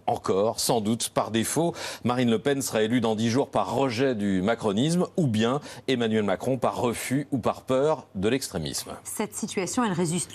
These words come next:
Speaker 2: elle résulte aussi de la progression de Marine Le Pen.
Speaker 1: Oui, c'est un courant ascendant, mais qui reste minoritaire. C'est la troisième fois, euh, dans l'histoire que l'extrême droite se propulse au second tour. Et les trois fois, Jean-Marie puis Marine Le Pen sont arrivés deuxième du premier tour avec un candidat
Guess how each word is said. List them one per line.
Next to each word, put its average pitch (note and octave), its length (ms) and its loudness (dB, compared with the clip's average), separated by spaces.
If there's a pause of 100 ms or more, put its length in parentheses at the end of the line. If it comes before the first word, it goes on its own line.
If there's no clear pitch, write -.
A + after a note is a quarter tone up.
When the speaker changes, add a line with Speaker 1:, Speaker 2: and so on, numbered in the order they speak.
(100)
Speaker 2:
elle F3+ 160 2
résulte F3+ 360 2
aussi G3 200 0
de F3+ 80 0
la D#3 120 4
progression G#3+ 640 0
de F#3 60 -4
Marine D3 260 2
Le C3+ 100 0
Pen. C3+ 180 -2
Speaker 1:
Oui, E3+ 100 2
c'est - 120 -2
un B2+ 60 0
courant C#3 280 2
ascendant, C#3 560 2
mais C#3+ 180 4
qui - 180 -2
reste C3+ 460 0
minoritaire. A2+ 580 2
C'est - 120 -2
la F#2+ 100 2
troisième D3 480 0
fois, A#2+ 400 2
euh, F#2+ 160 4
dans G2+ 140 0
l'histoire A#2+ 480 0
que A#2 100 0
l'extrême G#2 460 2
droite G2+ 240 2
se - 100 -2
propulse A2+ 480 0
au A2+ 60 2
second G#2 240 0
tour. F#3+ 300 2 (260)
Et - 80 0
les C#3 160 2
trois A3+ 240 2
fois, G#2+ 440 0 (280)
Jean-Marie C3+ 760 2
puis A3 360 2
Marine C3+ 320 2
Le A2+ 100 4
Pen F3+ 280 0
sont C#3 240 0
arrivés B2 320 4
deuxième C3+ 720 2
du G2+ 100 2
premier G#2 300 2
tour - 340 0 (180)
avec A3+ 560 0
un F3+ 140 0
candidat C#3+ 560 2